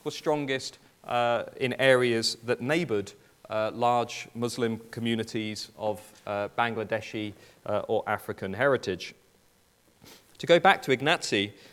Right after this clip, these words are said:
a mounting sense of doom, in contrast to post-materialist optimism, has been transformed into new demands, mainly unforeseen by the established parties. These demands include law and order enforcement, but above all, immigration control,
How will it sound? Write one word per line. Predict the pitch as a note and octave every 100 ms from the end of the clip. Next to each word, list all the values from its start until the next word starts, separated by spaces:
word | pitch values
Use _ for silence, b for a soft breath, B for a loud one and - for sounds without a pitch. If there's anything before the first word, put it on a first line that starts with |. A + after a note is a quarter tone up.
| B B
a | B2+
mounting | C#3+ F#3 F#3+ E3+
sense | D3+ E3+ D#3 -
of | C3+
doom, | - D#3 A#2+ F#2 F#2
in | -
contrast | A#2+ F3+ E3+ - C#3+ -
to | -
post-materialist | - C#3+ - B2 D3+ C#3 A#2 A#2
optimism, | D3 - A#2 G#2 G#2+ G#2+ - B
has | B C3+
been | D3 C3+
transformed | D3 C3+ - E3 D#3+ C#3
into | C3+ C3
new | C3+ E3+ D#3
demands, | C#3+ C#3+ G#2 F2+ -
mainly | A#2+ D3 D3+ C3+
unforeseen | C#3+ D#3+ C#3+ - D3 C3+ A#2
by | G#2+
the | A2
established | A2 A#2+ A2 A#2 -
parties. | A2 G#2 G2 F#2 - - b b b b
These | - C3+
demands | C#3 C#3 D#3 C#3+
include | C3 A#2 B2+ A#2+
law | B2+ D3
and | C#3
order | C#3+ C#3
enforcement, | C3 - C#3+ C#3+ E3 D#3+ - -
but | - C3
above | D#3 D#3+
all, | D#3 C3 A2+ -
immigration | C3 C3 C#3 C#3 C#3 C3+
control, | C3+ B2 C#3 A2+ G2